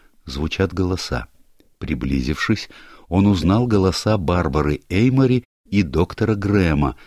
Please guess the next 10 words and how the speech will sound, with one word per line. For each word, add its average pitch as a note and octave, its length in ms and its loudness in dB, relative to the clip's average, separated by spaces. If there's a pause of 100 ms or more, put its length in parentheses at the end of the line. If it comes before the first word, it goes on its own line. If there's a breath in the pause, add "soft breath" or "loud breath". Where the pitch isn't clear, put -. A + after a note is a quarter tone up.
(140 soft breath)
которые, C3+ 380 0
казалось, G#2+ 760 0 (300)
наслаждались G#2 1040 0
своим D2+ 460 0
тет-а-тет, F2+ 680 -2 (240)
сидя - 360 -2
на B1+ 160 -2
лавочке G#2+ 520 0
сразу D#2 720 -4
же D#2 240 -4